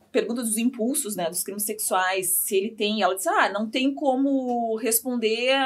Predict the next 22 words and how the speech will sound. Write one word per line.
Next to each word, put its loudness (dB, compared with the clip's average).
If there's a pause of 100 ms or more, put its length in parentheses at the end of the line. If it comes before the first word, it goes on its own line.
(220)
não 0
há 4
como 0
emitir -2
uma 0
resposta -2
conclusiva, -6 (280)
pois 2
resta 4
prejudicada 0
a 0
aferição." -2 (880)
Ah, 4
daí 0
perguntar 4
também, -2
a 2
mudança 4
do -8
comportamento -4
dele, -4 (180)
ah, -2